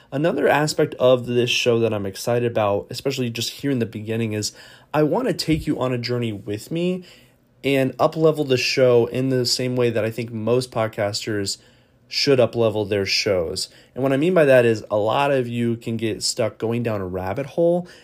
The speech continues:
If you're like me, you can end up with an Amazon cart with thousands of dollars of gear that you need to make the perfect show,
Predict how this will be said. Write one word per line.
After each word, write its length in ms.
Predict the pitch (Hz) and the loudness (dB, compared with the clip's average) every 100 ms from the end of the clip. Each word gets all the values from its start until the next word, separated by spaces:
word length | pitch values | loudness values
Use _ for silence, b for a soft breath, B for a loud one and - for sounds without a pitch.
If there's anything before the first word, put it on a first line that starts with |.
| B - | B -14
If 160 | - | -8
you're 60 | 101 | 0
like 200 | 117 131 | 0 2
me, 160 | 156 151 | 0 0
you 80 | |
can 140 | 131 120 | 0 0
end 100 | 120 | 0
up 160 | 113 | 0
with 320 | 110 104 101 101 | 0 -2 -4 -10
an 160 | 98 | -8
Amazon 400 | 101 110 117 110 | -6 -4 -4 -4
cart 320 | 113 196 196 | 2 4 6
with 160 | 147 123 | 4 0
thousands 360 | 101 95 98 92 | 0 0 -2 -8
of 100 | 95 | -2
dollars 400 | 107 123 127 117 | 2 2 0 -4
of 140 | 113 | -8
gear 280 | 123 127 156 | -6 -4 -2
that 200 | 120 98 | -2 -4
you 200 | 104 98 | -10 -8
need 380 | 101 117 131 127 | -4 -2 -2 -2
to 80 | |
make 180 | 120 117 | -6 -6
the 80 | 117 | -10
perfect 380 | - 120 92 - | -8 -8 -6 -8
show, 440 | - 107 120 165 | -6 -2 -2 -2